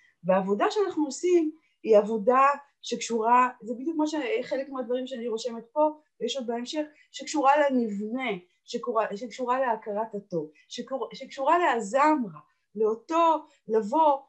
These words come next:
ולראות את אותן נקודות, ועוד, ועוד אחד, ועוד אחד, ועוד אחד,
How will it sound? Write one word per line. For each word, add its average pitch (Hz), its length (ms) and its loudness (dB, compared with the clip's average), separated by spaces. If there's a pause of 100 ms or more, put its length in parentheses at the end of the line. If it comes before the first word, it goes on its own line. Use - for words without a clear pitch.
(140)
ולראות 254 480 2
את 277 80 -10
אותן 294 340 -2
נקודות, 254 640 -4 (240)
ועוד, 240 600 2
ועוד 262 200 -2
אחד, 269 220 -8
ועוד 233 200 -4
אחד, 269 220 -8
ועוד 226 180 -4
אחד, 320 340 -2